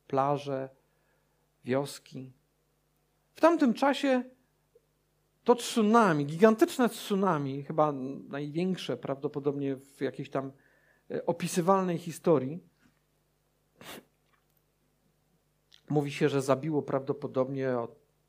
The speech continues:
około dwustu pięćdziesięciu tysięcy ludzi. To ci, którzy zginęli bezpośrednio, a ci, którzy zginęli, bo choroby i inne rzeczy, to jest osobny temat.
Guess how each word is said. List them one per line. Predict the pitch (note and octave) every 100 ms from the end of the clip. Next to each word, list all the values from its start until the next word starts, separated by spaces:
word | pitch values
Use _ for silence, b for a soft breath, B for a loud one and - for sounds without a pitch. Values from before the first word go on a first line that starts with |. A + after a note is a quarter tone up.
| _ _ _ _
około | B2 B2+
dwustu | B2 D3+ - D3
pięćdziesięciu | C#3 B2+ - D3 C3+
tysięcy | C3 C3 C3+ C3 B2+
ludzi. | B2 A#2 A2+ _ _ _ _ _ _ _ _ _ _ _ _ _ _ _
To | -
ci, | C#3 F3
którzy | - D#3
zginęli | D3+ D#3+ E3 D#3
bezpośrednio, | C#3+ - D3 D#3+ D3 A#2 G#2+ A2+ - _ _
a | C3+
ci, | - C3+
którzy | - C#3 C#3
zginęli, | B2 C#3 C#3+ C#3+ C#3 C3+
bo | B2 C3 C3 B2+ B2+ B2
choroby | _ C#3 D3 D3 C#3
i |
inne | C#3 C#3 C3
rzeczy, | C#3+ C#3+
to | -
jest | C#3 C3 -
osobny | C#3 C#3+ C3+ B2+
temat. | B2+ A2+ A#2